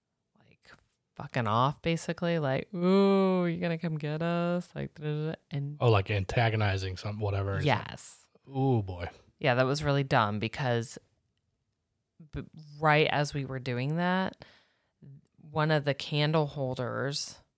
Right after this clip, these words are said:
Speaker 1: 'cause we had these little votives that were all around my room. And my room was kinda large at the time because, um,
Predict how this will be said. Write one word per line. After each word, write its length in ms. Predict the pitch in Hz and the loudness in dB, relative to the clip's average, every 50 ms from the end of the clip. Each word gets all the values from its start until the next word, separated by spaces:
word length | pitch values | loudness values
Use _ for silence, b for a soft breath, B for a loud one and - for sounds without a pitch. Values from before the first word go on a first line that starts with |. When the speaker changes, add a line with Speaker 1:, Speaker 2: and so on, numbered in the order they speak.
| _ _ _ - | _ _ _ -20
Speaker 1:
'cause 140 | 165 147 147 | -14 -8 -4
we 100 | 156 147 | -2 -2
had 180 | 123 - - | -2 -4 -4
these 220 | 139 139 127 131 135 | -6 -6 -6 -6 -4
little 320 | 135 143 151 160 160 147 | -2 0 2 2 0 0
votives 800 | 143 143 139 131 123 113 98 80 80 87 104 143 147 - - - - _ - | -2 0 2 2 2 2 0 -2 -4 -6 -6 -4 -6 -8 -8 -8 -12 _ -8
that 200 | 135 127 117 101 | -4 -4 -2 -2
were 340 | 101 113 113 113 117 131 - _ _ _ _ _ _ _ _ _ _ _ _ _ - | -2 -2 -4 -4 -6 -10 -14 _ _ _ _ _ _ _ _ _ _ _ _ _ 0
all 260 | - 143 143 123 131 | 2 2 2 4 2
around 400 | 131 123 113 113 110 107 117 123 | -2 -2 -2 -4 -4 -6 -8 -12
my 100 | - 113 | -14 -12
room. 480 | 113 117 135 123 - - - - - - _ _ _ B B B B B B B B B | -6 -4 -2 -2 -2 -4 -8 -10 -10 -12 _ _ _ B B B B B B B B B
And 240 | - 160 151 143 147 | 0 2 2 4 4
my 60 | 147 156 | 2 2
room 260 | 170 214 247 247 226 | 2 4 2 2 2
was 120 | 220 214 | 0 -2
kinda 220 | - 202 175 160 147 | 0 0 0 0 0
large 480 | 139 139 123 123 131 135 131 139 - - - - _ - _ - | 2 2 2 4 4 2 2 -2 -8 -12 -14 -18 _ -20 _ -10
at 160 | - 131 - | -10 -10 -8
the 80 | 143 139 | -10 -10
time 380 | - - 143 131 127 127 123 | -10 -8 -8 -6 -6 -6 -6
because, 520 | 117 127 - - - 143 135 123 - - - 185 175 _ _ _ _ _ _ _ _ _ _ _ _ _ _ _ _ _ _ _ _ _ _ _ - | -6 -8 -8 -8 -6 -4 -4 -4 -6 -10 -16 -20 -20 _ _ _ _ _ _ _ _ _ _ _ _ _ _ _ _ _ _ _ _ _ _ _ -8
um, 440 | 139 117 107 104 104 104 101 76 | -8 -6 -4 -4 -4 -4 -6 -6